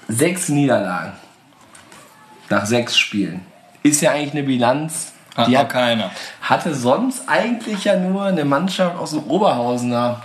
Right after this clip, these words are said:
Speaker 1: Amateurfußball, um jetzt mal den Bogen zu spannen zu unserem heutigen Gast, weil die tauchten ja auch des Öfteren mit, ja, null Punkten in der Tabelle auch nach dem Ende der Saison auf. Die Sprache ist von der Hobbyliga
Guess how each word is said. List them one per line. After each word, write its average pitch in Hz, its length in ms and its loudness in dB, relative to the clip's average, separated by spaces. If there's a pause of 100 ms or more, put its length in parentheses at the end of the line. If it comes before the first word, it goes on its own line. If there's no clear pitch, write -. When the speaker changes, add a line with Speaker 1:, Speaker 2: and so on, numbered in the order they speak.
Speaker 1:
Amateurfußball, 127 960 0
um 131 140 -2
jetzt 127 140 -6
mal 131 100 2
den 113 340 0
Bogen 160 440 0
zu - 140 -8
spannen 147 460 -2
zu 143 140 -4
unserem 123 240 2
heutigen 131 440 2
Gast, - 480 0 (540)
weil 113 160 2
die 127 160 -4
tauchten 160 320 -2
ja 143 100 2
auch 156 140 2
des 143 180 -4
Öfteren 135 480 0
mit, 131 360 0 (720)
ja, 110 300 0
null 127 220 2
Punkten 131 440 -2
in 123 60 0
der 135 120 2
Tabelle 131 540 0
auch 131 260 2
nach 127 260 0
dem 131 200 -4
Ende 160 260 0
der 113 140 -2
Saison 104 360 -2
auf. 123 340 0 (840)
Die 147 280 2 (200)
Sprache 139 500 2
ist 143 280 -4
von 131 140 -2
der 123 260 0 (160)
Hobbyliga 175 880 0